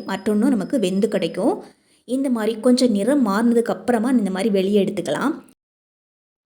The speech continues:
அதிரசத்துக்கு நீங்க கையில வச்சே தட்டுறீங்கன்னா ரொம்ப தடிமனா தட்டாதீங்க. அப்படி தட்டினீங்கன்னா உள்ள இருக்கக்கூடியது நல்லா வேகாது, சீக்கிரமா கெட்டு போயிடும். நீங்க ஒரு பாத்திரத்திலேயோ அல்லது மாதிரி பிளாஸ்டிக் பேப்பர்லேயோ வச்சு தட்டி போட்டிங்கன்னா கரெக்டான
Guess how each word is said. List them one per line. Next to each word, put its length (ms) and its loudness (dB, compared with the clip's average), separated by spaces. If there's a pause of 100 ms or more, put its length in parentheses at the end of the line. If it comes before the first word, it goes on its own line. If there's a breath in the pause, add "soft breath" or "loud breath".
(140)
அதிரசத்துக்கு 640 4
நீங்க 140 4 (100)
கையில 280 8
வச்சே 280 6
தட்டுறீங்கன்னா 640 2 (320)
ரொம்ப 180 4 (120)
தடிமனா 420 4 (100)
தட்டாதீங்க. 440 0 (280)
அப்படி 320 4
தட்டினீங்கன்னா 560 4 (140)
உள்ள 140 6
இருக்கக்கூடியது 520 4
நல்லா 180 2 (120)
வேகாது, 440 2 (140)
சீக்கிரமா 400 2 (100)
கெட்டு 200 2 (100)
போயிடும். 340 2 (500 loud breath)
நீங்க 180 -2
ஒரு 160 -2
பாத்திரத்திலேயோ 640 4 (100)
அல்லது 280 2
மாதிரி 200 2
பிளாஸ்டிக் 480 2
பேப்பர்லேயோ 400 4
வச்சு 220 -2
தட்டி 280 -2
போட்டிங்கன்னா 480 -2 (140)
கரெக்டான 400 0